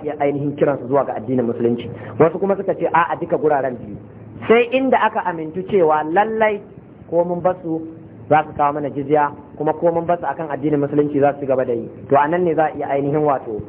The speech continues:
tabbatar musu da waɗannan abubuwa a kyale su. To shine sai qalahu,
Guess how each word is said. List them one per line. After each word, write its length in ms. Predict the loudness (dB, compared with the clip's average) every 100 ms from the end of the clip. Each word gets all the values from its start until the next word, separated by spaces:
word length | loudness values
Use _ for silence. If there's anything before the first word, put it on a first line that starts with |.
| -4
tabbatar 320 | -2 0 0 0
musu 200 | -2 2
da 80 | 2
waɗannan 340 | 2 0 -2 -2
abubuwa 320 | 2 2 2
a 60 | 0
kyale 300 | -2 -2 -4
su. 100 | -10 -16 -18 -18 -18 -18 -16 -14 -12 -12 -10 -10 -8 -6 -6 -4 -6 -6 0 4
To 100 | 6
shine 320 | 6 4 2
sai 220 | 0 0 -2 -4 -12 -16 -2
qalahu, 560 | 4 4 4 0 -4